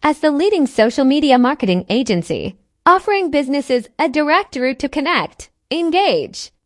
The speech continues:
and flourish in the dynamic realm of social media. With a deep understanding of the local landscape and a global perspective,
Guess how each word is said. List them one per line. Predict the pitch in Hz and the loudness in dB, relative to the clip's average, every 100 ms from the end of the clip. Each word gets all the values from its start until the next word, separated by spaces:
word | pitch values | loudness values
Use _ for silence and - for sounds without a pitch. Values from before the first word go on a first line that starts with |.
| - | -2
and | 285 294 277 | 2 2 0
flourish | 370 427 339 349 | 0 2 2 0
in | 208 | 0
the | 208 | 0
dynamic | 190 214 202 214 254 208 202 | 0 0 0 2 2 0 0
realm | 190 220 254 | 0 2 2
of | 254 | -2
social | - 254 302 285 | 0 0 0 0
media. | 285 330 196 104 - - _ _ | -2 -2 -2 -2 -4 -12 _ _
With | - 302 - | -2 -2 0
a | 214 | -2
deep | 202 359 - - | 2 -2 -2 -2
understanding | 247 254 - 226 233 247 | 0 0 0 -2 0 0
of | 247 247 | -2 0
the | 233 | 0
local | 208 214 254 240 | 2 0 -2 -2
landscape | 247 247 - 269 - - | -2 -2 -2 -2 -2 -4
and | 247 294 - | -2 -2 -2
a | 233 | -4
global | - 208 311 226 208 | -2 0 0 0 -2
perspective, | 185 170 214 190 - 110 - | -4 -2 -2 -2 -4 -6 -8